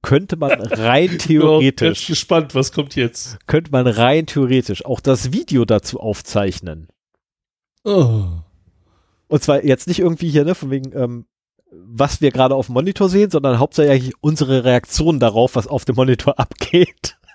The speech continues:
Speaker 1: Und wie wir hier vier Stunden lang fluchen, weil wir nicht weiterkommen.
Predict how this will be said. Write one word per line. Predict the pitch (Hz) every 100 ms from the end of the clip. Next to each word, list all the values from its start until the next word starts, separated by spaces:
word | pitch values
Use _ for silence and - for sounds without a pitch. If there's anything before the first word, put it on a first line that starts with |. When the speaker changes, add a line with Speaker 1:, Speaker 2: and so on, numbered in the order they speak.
| _ - - 269
Speaker 1:
Und | 147 139
wie | 147
wir | 143
hier | 135 131
vier | 170 156
Stunden | - 151
lang | 127 113
fluchen, | - 139 135 139 120
weil | 117
wir |
nicht | 117 113
weiterkommen. | 117 107 - - 131